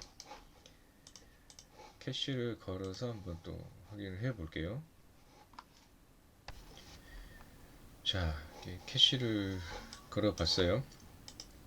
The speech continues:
또 아까 충돌해서 퍼져나가는 구간 한번 확인해 볼게요.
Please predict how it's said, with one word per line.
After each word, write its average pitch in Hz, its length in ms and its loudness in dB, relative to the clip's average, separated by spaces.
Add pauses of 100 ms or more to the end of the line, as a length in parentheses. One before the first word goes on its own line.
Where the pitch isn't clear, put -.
(1700)
또 107 400 -4
아까 98 140 -6
충돌해서 107 720 -2
퍼져나가는 90 800 2
구간 82 320 2
한번 80 300 -2 (380)
확인해 87 480 0
볼게요. 78 300 -4